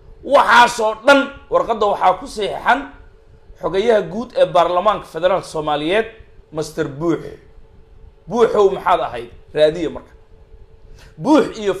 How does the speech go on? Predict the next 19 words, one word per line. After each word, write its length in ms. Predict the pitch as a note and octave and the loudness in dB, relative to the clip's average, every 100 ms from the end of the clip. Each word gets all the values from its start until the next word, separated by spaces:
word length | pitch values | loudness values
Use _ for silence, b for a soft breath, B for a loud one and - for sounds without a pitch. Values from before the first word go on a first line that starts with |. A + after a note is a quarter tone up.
| G3 | -6
Mursal 380 | B3+ D4 C4+ | -6 -4 -4
ma 120 | A3 A3+ | 0 2
wada 160 | G3+ | 2
shaqeeyaan. 500 | - D3+ C#3 B2+ A2 - - _ - - b - | 0 -6 -4 -4 -6 -14 -20 _ -20 -20 b -16
Buux 260 | E3+ D4 C4 | 0 2 2
iyo 180 | G#3 G3+ | 0 0
Rooble 320 | D#3+ F#3 F#3 | 4 4 4
ma 120 | F#3+ | 2
wada 180 | A3 A3 | 4 4
shaqeeyaan. 500 | - F3+ D#3 C#3 A2+ - - - - - - | 2 -4 -4 -2 -4 -10 -20 -20 -20 -20 -10
Shaqada 320 | F3+ F#3+ A#3+ | -4 2 2
guri 240 | F3+ F#3+ B3 | 2 -2 -4
ee 160 | G3 | -2
caawa 320 | F3+ G#3+ G#3 F#3 | 2 4 4 4
aan 140 | E3+ | 0
idiin 240 | E3 F#3+ E3 | -6 -8 -4
dirnay 260 | D#3+ D#3+ | -4 -2
waay. 240 | C#3+ A#2+ - - - - - - _ - - - _ _ - - - - - - - - - - - - - | -4 -6 -16 -20 -20 -20 -20 -20 _ -20 -20 -20 _ _ -20 -20 -20 -20 -20 -20 -20 -20 -20 -20 -20 -20 -6
Waaya. 300 | D#3 D3 G2 | -2 -2 -4